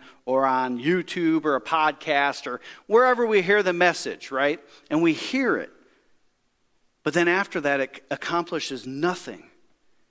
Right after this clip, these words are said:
God's word has always been meant to be transformational, friends. Jesus Christ came and he changed the world. This is transformational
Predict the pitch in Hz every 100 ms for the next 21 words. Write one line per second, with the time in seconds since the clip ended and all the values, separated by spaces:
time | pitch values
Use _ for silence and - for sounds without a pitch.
0 | _ _ _ _ - 196 214 165 156 202
1 | 208 165 156 - 175 180 185 180 170 156
2 | 147 160 170 - 139 151 143 - 151 151
3 | - 139 139 147 - 120 107 - 117 113
4 | 113 - - - - 143 190 190 190 -
5 | - 180 180 - - 175 170 147 139 135
6 | - - 190 170 143 127 - - - -
7 | - 156 156 160 180 147 101 76 - -
8 | - - 127 160 226 - - - - -
9 | _ _ _ 196 208 170 127 - 185 165
10 | 156 151 151 196 - - 123 101